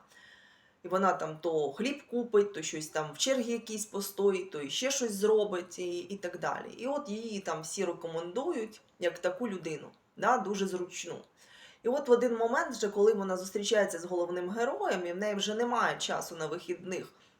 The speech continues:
займатися чужими справами, до неї, до неї підходить жінка і говорить, що "ти могла б там зробити ще щось, щось там для мене".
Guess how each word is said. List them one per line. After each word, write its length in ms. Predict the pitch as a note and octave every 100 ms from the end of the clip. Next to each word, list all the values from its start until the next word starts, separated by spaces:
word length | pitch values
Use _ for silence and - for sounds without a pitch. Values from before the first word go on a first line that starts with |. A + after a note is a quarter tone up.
| _
займатися 540 | E3+ F#3+ G3 E3 - E3+
чужими 380 | F3+ F3 G3+ A#3+
справами, 540 | - F4+ F4+ A3+ G3
до 100 | G3
неї, 280 | G#3+ G#3+ F3
до 180 | D#3+ F3+
неї 200 | F#3+ F3+
підходить 460 | F#3 - F3+ F3
жінка 380 | F#3+ D#4 G4 F#3+
і 100 | F3
говорить, 480 | F#3 G3 A3+ G3+ -
що 500 | - - E3+ D#3 - - - - -
"ти 100 | G3+
могла 340 | G3 G3+ D4+
б 80 | -
там 160 | F#3+
зробити 400 | F3+ F#3 A#3+ A#3+
ще 400 | F3+ - D3 -
щось, 600 | F#3 - A#3+ A#3 - -
щось 320 | G3+ - A#3+ A#3
там 300 | - F#3+ F3+
для 160 | F#3
мене". 420 | F3 D3+ - -